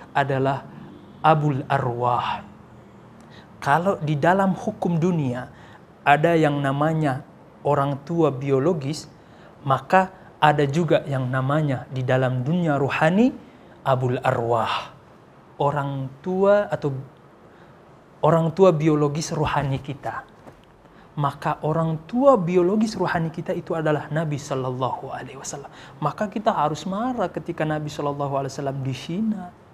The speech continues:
dicaci. Karena marah itu adalah bentuk cinta kita, wujud cinta kita kepada Nabi. Tapi bagaimana ekspresi marah ini? Nah, inilah yang diatur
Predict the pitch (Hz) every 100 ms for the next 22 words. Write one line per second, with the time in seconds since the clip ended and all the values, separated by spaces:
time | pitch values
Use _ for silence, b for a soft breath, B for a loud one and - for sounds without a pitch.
0 | - - 131 131 - 160 180 - 160 156
1 | - - - - - - - - - -
2 | 139 147 156 160 156 156 185 254 262 262
3 | 247 170 160 - 302 170 151 170 147 139
4 | 139 135 226 220 - 175 208 208 240 -
5 | 185 B B B 160 220 220 240 - 175
6 | 165 147 190 - 139 - 131 127 123 117
7 | 120 113 B B B B 160 156 - 240
8 | 277 294 - - 143 170 175 175 196 202
9 | 220 247 214 - 160 - - 156 139 151
10 | 143 143 139 135 190 262 B B B 135
11 | 123 120 - 208 233 269 254 - 160 135
12 | 127 135 139 123 - 247 -